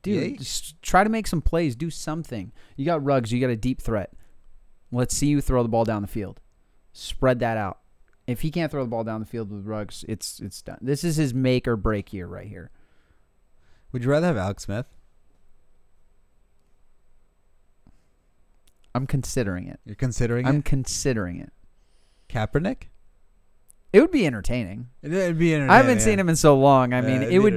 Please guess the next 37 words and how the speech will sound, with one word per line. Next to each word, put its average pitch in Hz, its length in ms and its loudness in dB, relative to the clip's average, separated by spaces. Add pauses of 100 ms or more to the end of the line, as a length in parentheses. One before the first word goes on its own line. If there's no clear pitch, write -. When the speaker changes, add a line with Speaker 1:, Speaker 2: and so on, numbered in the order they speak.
(120)
Speaker 2:
entertaining. 185 80 0
Speaker 1:
pretty 156 260 4
entertaining. 127 500 -2
I 160 160 6
think 175 240 -2
he 165 80 0
would 143 160 0
be 120 140 -2
trash, 127 520 -2
but, 131 220 6
like, 139 240 4
you 143 80 -2
would 147 80 0
have 123 200 0
plays 120 260 -2
that 110 80 -4
would 107 160 -6
be 104 80 -6
super 101 240 -10
entertaining. 113 480 -10
Speaker 2:
Yeah, 104 280 -10
yeah, 104 240 -10
Speaker 1:
Derek 202 260 6
Speaker 2:
yeah. - 20 -6
Speaker 1:
Carr 208 180 4
is 175 140 -4
kinda 147 240 0
like 120 240 -2
a 107 100 -6
da, 107 260 -8
da, 110 120 -6
da, 127 840 -6
da, 113 360 -12
da. 143 440 -6
Like, 113 220 -8
it, 127 180 -8
it's, 139 220 -6